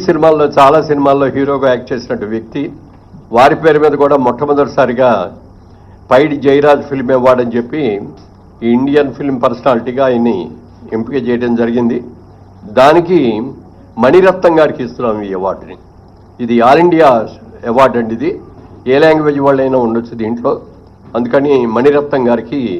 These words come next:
అది ఇస్తున్నాం. నెక్స్ట్ బిఎన్ రెడ్డి ఫిల్మ్ అవార్డు for తెలుగు ఫిల్మ్ డైరెక్టర్ శ్రీ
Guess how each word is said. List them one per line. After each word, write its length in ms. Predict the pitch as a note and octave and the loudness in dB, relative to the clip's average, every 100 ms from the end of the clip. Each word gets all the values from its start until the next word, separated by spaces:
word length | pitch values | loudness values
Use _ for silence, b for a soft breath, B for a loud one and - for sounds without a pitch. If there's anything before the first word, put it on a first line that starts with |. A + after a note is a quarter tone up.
| - - - G#2 | -12 -20 -14 -14
అది 140 | G2+ | -12
ఇస్తున్నాం. 320 | F2 - - - - - - - - - - - - - - - C#3+ | -16 -16 -18 -20 -20 -20 -20 -20 -20 -20 -20 -20 -20 -20 -20 -4 -4
నెక్స్ట్ 240 | D3+ - C3 | -2 -4 -4
బిఎన్ 400 | B2+ E3 F3 E3 D#3 - A#2 | -2 2 4 2 -2 -6 -4
రెడ్డి 320 | C3+ C3+ D3+ D3+ C3+ - - - - - | -4 -2 -4 -4 -8 -16 -20 -20 -20 -10
ఫిల్మ్ 260 | C#3 C3 C3+ | -6 0 0
అవార్డు 300 | A2 A2 G#2+ - - - - - | 2 0 -2 -18 -20 -20 -20 -8
for 100 | C#3+ C3 D3 | -4 -2 -2
తెలుగు 200 | C3+ C#3+ - | -2 -4 -8
ఫిల్మ్ 220 | C#3 B2+ A2+ | -10 -6 -2
డైరెక్టర్ 440 | A2+ A2+ - F#2 - - - - - - - - | -2 -4 -8 -14 -14 -20 -20 -20 -20 -20 -20 -6
శ్రీ 140 | D#3 | -4